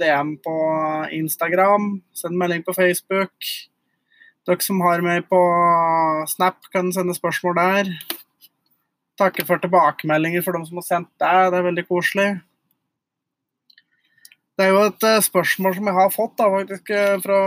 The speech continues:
flere, eh, som jeg tenkte jeg skulle ta da. Det er noe som, eh, for, hvorfor, eh, hvorfor begynte du med dette? Og det var sånn,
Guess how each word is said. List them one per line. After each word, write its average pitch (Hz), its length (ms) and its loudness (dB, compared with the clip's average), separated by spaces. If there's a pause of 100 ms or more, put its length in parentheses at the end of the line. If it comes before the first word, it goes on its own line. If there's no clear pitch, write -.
(200)
flere, 185 400 0
eh, 208 320 -4
som 202 180 -10
jeg 196 80 -6
tenkte 190 220 -6
jeg 165 60 -8
skulle - 180 -12
ta 175 160 2
da. 190 140 6 (100)
Det 175 120 0
er 175 100 -2
noe 165 100 -4
som, 165 240 -10
eh, 165 220 -6
for, 165 100 -8 (320)
hvorfor, 170 560 -2
eh, 180 380 4 (580)
hvorfor 175 240 0
begynte 185 320 2
du 190 80 0
med 208 140 0
dette? 196 260 0
Og 240 240 4
det 214 140 0
var 190 100 -2
sånn, 185 180 -10